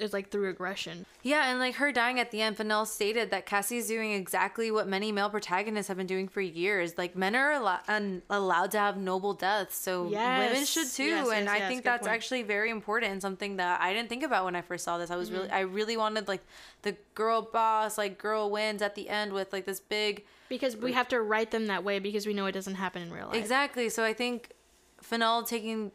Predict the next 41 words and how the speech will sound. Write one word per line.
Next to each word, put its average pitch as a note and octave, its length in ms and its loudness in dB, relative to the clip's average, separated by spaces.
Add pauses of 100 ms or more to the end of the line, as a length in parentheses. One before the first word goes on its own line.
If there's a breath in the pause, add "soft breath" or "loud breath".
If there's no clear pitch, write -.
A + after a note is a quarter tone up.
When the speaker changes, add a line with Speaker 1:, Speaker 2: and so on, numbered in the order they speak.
Speaker 2:
the G#3 80 -2
conscious G#3+ 360 0
step G3 200 0
not F#3+ 240 0
to F3+ 80 -8
do A#3+ 260 0
that F3 400 2 (120)
Speaker 1:
Mm-hmm. F#3+ 460 -8 (100)
Speaker 2:
is A#3+ 160 2
so, B3+ 680 2
is, A3 180 2 (120)
just A#3 180 0
makes A#3+ 100 0
this A#3 120 -2
movie G#3 180 2
way F#3+ 160 2
more E3+ 180 -2
impactful. - 460 -12 (360)
Speaker 1:
Right. F3 360 -4
I A3 80 4
was A3+ 200 2
really A#3+ 380 2
impressed G#3+ 420 -2
with G3 160 -6
the G3 100 -4
writing F3+ 580 -6
throughout F3+ 200 -6
this F#3 140 -10
whole F3 180 -10
film. - 340 -14 (200)
And A3 120 -2
Cassie A#3+ 340 -2
does A#3 160 0
a G#3 80 2
really A#3+ 500 0
smart A3+ 420 -2
thing G3+ 460 -4 (480 soft breath)
where G#3+ 120 -2
she A3+ 220 -2
creates G#3 600 0
a, F#3+ 640 0